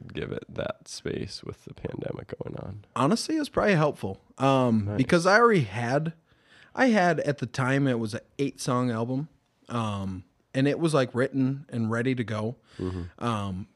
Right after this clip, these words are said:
Speaker 2: but I'm like, "Man, if I got all this extra time, like, I can really add a little bit more to it." So I added four
Speaker 1: Yeah.
Speaker 2: more songs to it.
Speaker 1: Oh, nice.
Speaker 2: Um, really kinda, it, it just kinda circled everything together and pulled it in, like, to make it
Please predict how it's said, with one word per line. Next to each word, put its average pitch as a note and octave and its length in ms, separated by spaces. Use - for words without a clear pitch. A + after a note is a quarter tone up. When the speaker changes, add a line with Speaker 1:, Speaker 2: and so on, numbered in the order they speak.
Speaker 2:
but C3 120
I'm C#3 160
like, B2 240
"Man, A#2+ 280
if - 160
I A#2 120
got C#3+ 200
all G#2+ 200
this A#2 180
extra A2 240
time, A2+ 420
like, G2+ 320
I A2 120
can G#2 340
really A#2 520
add G#2+ 160
a A2 40
little G#2 180
bit G2 160
more G2+ 240
to G3 260
it." - 120
So B2 120
I A#2 80
added A2+ 200
four D3+ 260
Speaker 1:
Yeah. D3 60
Speaker 2:
more B2 200
songs D#3+ 440
to G2 200
it. - 100
Speaker 1:
Oh, E2+ 140
nice. D2 180
Speaker 2:
Um, G#2 580
really D3 440
kinda, C3+ 420
it, D3+ 240
it D#3+ 160
just - 380
kinda C#3 500
circled C3+ 560
everything B2 560
together C3+ 320
and G#2 100
pulled B2 220
it A#2 80
in, A#2 380
like, G#2+ 240
to - 100
make G#2+ 300
it G#2 100